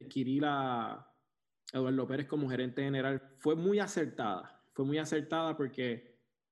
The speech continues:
Eduardo Pérez es, es una persona de béisbol, eh, ha dirigido el béisbol invernal, eh, eh, y, y más allá, creo que también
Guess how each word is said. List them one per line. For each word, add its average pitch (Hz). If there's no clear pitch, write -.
Eduardo 127
Pérez 135
es, -
es 143
una 143
persona 143
de 139
béisbol, 131
eh, 113
ha 110
dirigido 123
el 127
béisbol 123
invernal, 123
eh, 107
eh, 101
y, 127
y 135
más 139
allá, 170
creo 123
que 147
también 143